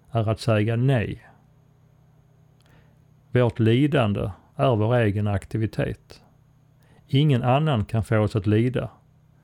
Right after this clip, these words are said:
Vi lurar oss själva om vi tror att det är vår partners beteende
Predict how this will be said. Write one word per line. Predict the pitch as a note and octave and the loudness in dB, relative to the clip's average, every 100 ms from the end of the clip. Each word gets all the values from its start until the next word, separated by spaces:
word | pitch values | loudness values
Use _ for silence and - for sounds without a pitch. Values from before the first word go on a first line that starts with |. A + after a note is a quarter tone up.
| _ _ _ _ _ _ | _ _ _ _ _ _
Vi | - A#2 | 0 2
lurar | G#2+ A2+ C3+ D3+ C3 | 4 4 4 2 0
oss | G#2 G#2 - | 0 -2 0
själva | A#2+ D3+ C#3+ A#2 | 0 0 -2 -2
om | A2 | 0
vi | G#2+ | 0
tror | - - B2+ G#2+ | -2 -2 -2 -2
att | A2 | -4
det | A2 | -2
är | |
vår | G#2+ G#2 | -2 -2
partners | - D3 G#2 - G#2+ - | 0 0 0 -4 -8 -6
beteende | G#2 - D#3+ A2 - A2 | -6 -2 -2 -2 -4 -8